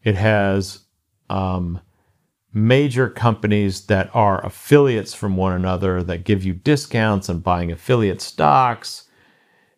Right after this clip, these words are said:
And, um, it's got a government railroad that forms, and it's got not just, you know, it, it has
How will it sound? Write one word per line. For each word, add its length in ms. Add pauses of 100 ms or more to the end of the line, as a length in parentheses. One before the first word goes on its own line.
(220)
And, 800 (640)
um, 760 (840)
it's 220
got 400
a 220
government 560
railroad 580
that 140
forms, 1040 (100)
and 680 (480)
it's 220
got 480
not 300 (380)
just, 680
you 120
know, 60
it, 120 (240)
it 100
has 420